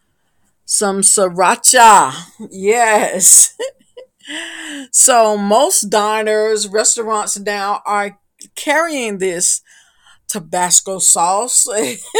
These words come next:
<laughs> They're keeping it on the table, or they have it in the little packs, and they will spice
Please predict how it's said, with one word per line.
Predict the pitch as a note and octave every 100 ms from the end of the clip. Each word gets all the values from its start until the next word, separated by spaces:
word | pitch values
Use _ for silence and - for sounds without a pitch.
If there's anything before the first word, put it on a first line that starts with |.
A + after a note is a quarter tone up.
| A#4
<laughs> | A#4+ B4 - - - -
They're | A3+ B3+
keeping | D4 C4+ C4
it | B3
on | A#3 A#3
the | A#3+ B3
table, | - A3 A3 A3 A3
or | G#3+
they | G#3 G#3
have | A#3+ A3 A3
it | G#3 E3+
in | F#3 G#3
the | G3+
little | G3 G#3+ G#3+
packs, | - - F#3+ G3 - - - - -
and | F3+ F3
they | F#3+ A#3+
will | A3+ G3+
spice | - - - E3 A3+ -